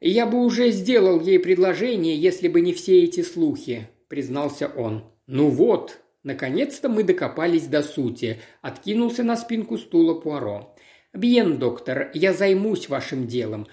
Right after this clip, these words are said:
но учтите, моя цель – правда и только правда". "Что-что, а правда мне не повредит", с горечью отозвался Олдфилд. "Знаете", продолжал он, поколебавшись, "я ведь подумывал даже о том, чтобы подать в суд за клевету.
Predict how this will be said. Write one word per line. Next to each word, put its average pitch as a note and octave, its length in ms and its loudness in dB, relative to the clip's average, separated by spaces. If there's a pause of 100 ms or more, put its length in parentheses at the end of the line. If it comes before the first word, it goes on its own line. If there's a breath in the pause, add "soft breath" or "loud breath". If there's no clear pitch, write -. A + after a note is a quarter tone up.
(160 soft breath)
но G3+ 180 0
учтите, C4 880 0
моя D3+ 300 0
цель – F#3+ 560 2
правда E3 500 0
и G#3+ 220 -2
только D3 400 -4
правда". G#2+ 600 -10 (400)
"Что-что, A3+ 680 2
а E3 100 0
правда G#3 460 0
мне F#3 180 2
не F#3 140 2
повредит", D#3+ 640 -2 (260 soft breath)
с A#2+ 80 -10
горечью G3+ 640 2
отозвался D#3 600 -4
Олдфилд. B2+ 680 -2 (300 soft breath)
"Знаете", D3 680 -2 (120)
продолжал D3+ 520 0
он, D3 200 0
поколебавшись, C#3+ 720 0 (480 soft breath)
"я B3 200 2
ведь C4+ 240 -2
подумывал A3+ 540 2
даже F#3+ 280 0
о F3+ 60 0
том, B3+ 300 0
чтобы F#3 580 2
подать F#3+ 320 -2
в - 60 -14
суд B3 340 -2
за C3+ 140 -4
клевету. C#3+ 680 0